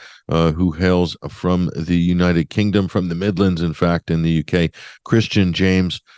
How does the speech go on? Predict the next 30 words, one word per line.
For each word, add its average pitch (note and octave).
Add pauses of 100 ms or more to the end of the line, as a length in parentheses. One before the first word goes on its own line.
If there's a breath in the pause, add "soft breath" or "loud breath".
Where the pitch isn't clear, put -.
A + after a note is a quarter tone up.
(160 soft breath)
joining G2
us F2+
on F2+
the F2
line F2+
right E2
now. F2
Christian's G2+
been F2 (300 loud breath)
following A#2
a F#2 (140)
disturbing G2
piece G2
of E2+
legislation E2+ (340 loud breath)
that's E2+
being F2
rammed F2+ (140)
through, F2 (260 loud breath)
uh, E2+
as, D#2+ (260)
as F2+
most G2
disturbing F2
pieces E2+
of E2
legislation D#2+
are E2
rammed F2 (140)
through. F2